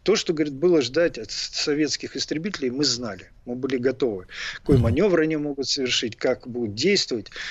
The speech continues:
Speaker 1: А вот, э, советские зенитчики представляли самую большую угрозу. И больше всего немцы боялись именно зениток. И,
Speaker 2: Мгм.
Speaker 1: ну и давайте посмотрим Москву. Вот на Москву было, а, совершено более восьми тысяч самолетов вылетов,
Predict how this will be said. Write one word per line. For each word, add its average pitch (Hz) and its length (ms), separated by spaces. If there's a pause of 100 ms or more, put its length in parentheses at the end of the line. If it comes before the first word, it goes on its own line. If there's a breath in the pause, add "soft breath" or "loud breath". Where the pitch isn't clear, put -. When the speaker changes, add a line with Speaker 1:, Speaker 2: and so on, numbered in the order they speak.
(160 loud breath)
Speaker 1:
А - 140
вот, - 320
э, 120 640
советские 143 520
зенитчики 143 540
представляли 135 580
самую 190 400
большую 123 400
угрозу. 104 400
И 98 60
больше 165 260
всего 147 220
немцы 127 340
боялись 120 480
именно 120 300
зениток. 107 580
И, 139 120 (160 loud breath)
Speaker 2:
Мгм. 139 140
Speaker 1:
ну 185 120
и - 20
давайте 202 380
посмотрим 156 540
Москву. 151 540
Вот 120 280
на 135 80
Москву 147 320
было, 156 260 (380 loud breath)
а, 131 240
совершено 147 600
более 147 280
восьми 151 380
тысяч 156 440
самолетов 143 500
вылетов, 135 520